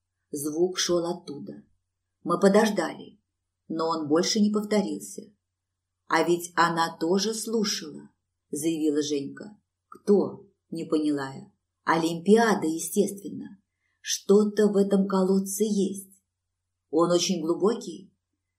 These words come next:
Ты же видела, свет до конца не доходит.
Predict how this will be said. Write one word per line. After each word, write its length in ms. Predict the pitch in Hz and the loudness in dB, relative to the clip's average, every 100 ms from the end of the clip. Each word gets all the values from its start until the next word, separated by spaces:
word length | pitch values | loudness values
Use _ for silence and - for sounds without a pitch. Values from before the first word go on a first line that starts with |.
| - | 4
Ты 120 | 208 | 6
же 120 | 214 | 6
видела, 600 | 269 269 190 156 143 - _ _ _ _ | 4 2 0 -4 -8 -18 _ _ _ _
свет 500 | - 190 208 214 208 | -4 2 6 6 6
до 100 | 190 | 2
конца 420 | 190 185 - 196 | 4 2 2 0
не 160 | 170 175 | 0 0
доходит. 680 | 190 - 190 147 - - | 0 0 -2 -2 -8 -16